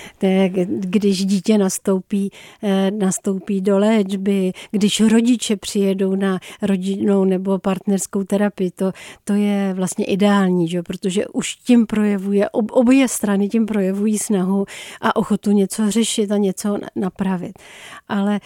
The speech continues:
v životě to tak jako úplně jednoduchý nebývá. No a, mm, to řešení jinak je, že jedna strana začne,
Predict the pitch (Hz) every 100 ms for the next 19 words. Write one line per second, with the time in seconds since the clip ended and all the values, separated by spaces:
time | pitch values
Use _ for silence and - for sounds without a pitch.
0 | - - 208 202 208 208 208 214 - -
1 | 214 214 214 214 214 208 - 262 208 185
2 | 196 202 196 196 233 - - 226 226 226
3 | 196 - _ - 233 220 214 208 208 202
4 | 202 - 226 220 214 240 240 247 226 233
5 | - 254 254 - 214 226 220 - _ -
6 | 220 240 269 285 277 - 226 190 175 156
7 | 226 _ - - - _ - 214 226 -
8 | 226 247 240 240 240